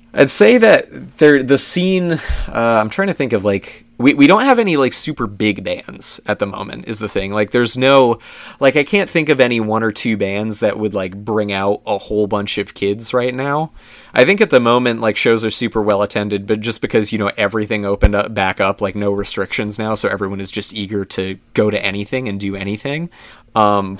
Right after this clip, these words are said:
but the scene is strong. Like, for a couple of the tours we're doing, I've hit up other places where people have said that,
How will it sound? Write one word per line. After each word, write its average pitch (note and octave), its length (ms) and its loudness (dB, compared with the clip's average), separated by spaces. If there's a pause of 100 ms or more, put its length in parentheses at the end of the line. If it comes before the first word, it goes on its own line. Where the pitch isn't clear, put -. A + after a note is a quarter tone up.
but - 320 4
the C3+ 160 0
scene G#3 260 -2
is C4 140 -2
strong. C#3 500 0
Like, G#2+ 220 0
for - 260 -2
a A#2 60 0
couple D3 260 0
of F#3 60 -2
the C3+ 80 -2
tours A#2+ 300 -2
we're A#2+ 80 -4
doing, G#2+ 220 -2
I've G2+ 140 0
hit A#2 140 0
up A2 120 0
other A2 200 0
places G#2 420 -2
where G#2+ 120 -4
people A2 320 -6
have G#2 120 -4
said G#2 380 -4
that, G2 340 -4